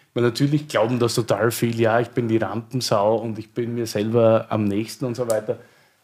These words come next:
Ja, du musst halt schauen, dass du über deine, über die Runden kommst, ja, von der Kohle, dass du irgendwo Kohle verdienst und so. Aber ich mach das ja jetzt nicht, weil ich mich selber so geil find, sondern ich mach das ja, weil ich mit Leuten halt einen schönen Abend haben will. Und da kommt ja auch viel zurück.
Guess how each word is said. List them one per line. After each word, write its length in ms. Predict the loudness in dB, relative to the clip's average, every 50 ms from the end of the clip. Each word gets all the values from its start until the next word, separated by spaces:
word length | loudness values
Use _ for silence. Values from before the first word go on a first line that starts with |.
| _ _ -8
Ja, 80 | -8 -8 -8 -14 -18 -18 _ _ _ _ _ _ _
du 100 | -2 2
musst 200 | 2 4 4 4
halt 120 | 2 4 4
schauen, 200 | 4 4 4 4
dass 100 | 2 4
du 120 | 4 4
über 100 | 4 6
deine, 320 | 6 6 6 6 4 4 0 -2
über 220 | 0 2 2 4 4
die 100 | 6 6
Runden 300 | 6 6 4 4 2 2
kommst, 400 | 4 4 4 4 2 0 2 4
ja, 120 | 4 6
von 140 | 6 6 4
der 80 | 4 4
Kohle, 320 | 4 4 4 6 6 6
dass 180 | 6 4 4 4
du 60 | 4
irgendwo 240 | 4 4 4 4 4
Kohle 280 | 4 4 6 6 4
verdienst 440 | 4 2 4 4 4 4 4 2 0
und 80 | 2 4
so. 220 | 4 4 4 2 -2 -12 -20 -20 -20 -20 -20 -20 _ _ -2
Aber 260 | 0 2 2 2 2
ich 100 | 2 0
mach 240 | 2 2 2 2 0
das 200 | -2 -2 0 2
ja 100 | 2 2
jetzt 260 | 4 2 2 0 0
nicht, 220 | 0 0 0 0 2
weil 140 | 2 2 2
ich 100 | 2 2
mich 180 | 0 -2 0
selber 280 | 0 0 2 2 2 2
so 100 | 0 0
geil 240 | -2 0 0 0 -2
find, 320 | -2 -2 -4 -4 -4 -4
sondern 260 | -2 -2 0 2 2
ich 60 | 2
mach 220 | 2 2 0 0 2
das 180 | 0 0 2
ja, 180 | 4 4 4 6
weil 220 | 6 4 6 6
ich 180 | 4 4 2 0 -4 -16 -20 -20 -20 -20 -20 _ _ -4
mit 180 | -4 -2 -2 2
Leuten 380 | 2 4 4 4 2 0 0 0
halt 120 | 0 0
einen 100 | 0 0
schönen 280 | 0 0 0 0 0 -2
Abend 380 | 0 0 2 2 2 0 0
haben 240 | -2 -2 -2 -4 -4
will. 260 | -4 -4 -4 -6 -8 -10 _ _ _ _ _ _ _ -6
Und 180 | -6 0 0
da 60 | 0
kommt 280 | 0 2 0 0 0 2
ja 80 | 2 2
auch 80 | 0 0
viel 240 | -4 -8 -8 -8
zurück. 520 | -8 -8 -6 -6 -6 -6 -8 -10 -20 -20